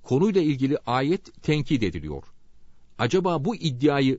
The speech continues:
misyonerler mi yapıyor? Cevap.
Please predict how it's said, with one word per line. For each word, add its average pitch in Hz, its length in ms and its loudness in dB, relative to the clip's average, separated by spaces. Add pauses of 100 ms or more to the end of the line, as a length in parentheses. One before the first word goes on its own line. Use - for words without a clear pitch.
misyonerler 147 680 2
mi 139 100 -2
yapıyor? 104 380 -2 (1600)
Cevap. 92 320 -4